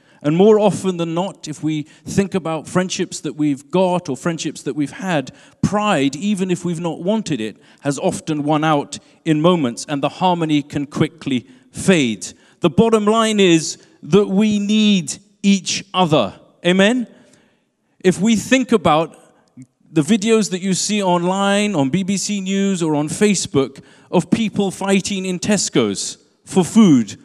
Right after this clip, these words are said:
or for toilet rolls or for pasta, that is not what we're called to demonstrate as Christians. It is good and it is enjoyable when we spend time together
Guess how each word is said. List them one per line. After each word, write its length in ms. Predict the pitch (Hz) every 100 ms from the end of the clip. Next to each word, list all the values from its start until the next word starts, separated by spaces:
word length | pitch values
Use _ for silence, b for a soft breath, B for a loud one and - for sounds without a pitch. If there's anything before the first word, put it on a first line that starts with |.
| b b
or 120 | 156
for 140 | 196
toilet 420 | - 247 254 190
rolls 440 | 147 113 98 92 - b
or 100 | 190
for 140 | 196 202
pasta, 640 | - 214 - - 107 95 b b b
that 600 | 120 151 247 233 220 -
is 240 | - 190 156
not 480 | 202 220 190 - 165
what 340 | 170 151 -
we're 200 | 180 170
called 400 | 175 160 147 135
to 80 | 139
demonstrate 640 | 147 131 127 - 120 110 -
as 120 | 127
Christians. 600 | - 151 - - 107 104 b b b b -
It 160 | 208 196
is 140 | 156
good 440 | - 247 254 233 -
and 140 | 190
it 100 | 208
is 140 | 196 185
enjoyable 600 | 180 220 226 208 175 160
when 200 | 170 180
we 200 | 220 226
spend 540 | - - 208 202 202
time 340 | - 214 214 202
together 500 | 185 202 175 127